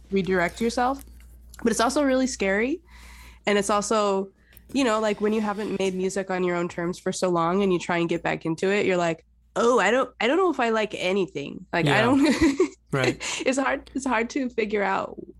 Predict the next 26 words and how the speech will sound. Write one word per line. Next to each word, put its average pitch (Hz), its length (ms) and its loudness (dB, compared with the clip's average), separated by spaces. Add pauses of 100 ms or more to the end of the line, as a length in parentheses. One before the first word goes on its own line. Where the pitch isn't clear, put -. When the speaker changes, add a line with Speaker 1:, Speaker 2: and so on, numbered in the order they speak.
(240)
Speaker 1:
Yeah, 294 160 0
it's 233 80 -6
hard 240 140 -2
to 247 60 -4
figure 233 280 0
out 202 180 2
what, 190 320 0
what 202 280 -2
you 196 120 0
wanna 185 180 -2
make 175 240 -2
again. 160 400 -4 (300)
Speaker 2:
Right, 156 320 2
let 160 160 4
alone, 143 400 2
like, 143 420 -2
actually 143 340 0
have 127 160 0
time 123 260 0
and 120 80 2
energy 120 320 -2
for - 200 -4
it. - 140 -6 (920)
Speaker 1:
Right. 190 400 0 (100)
Speaker 2:
Yeah. 139 340 -2
Speaker 1:
Right. 190 360 0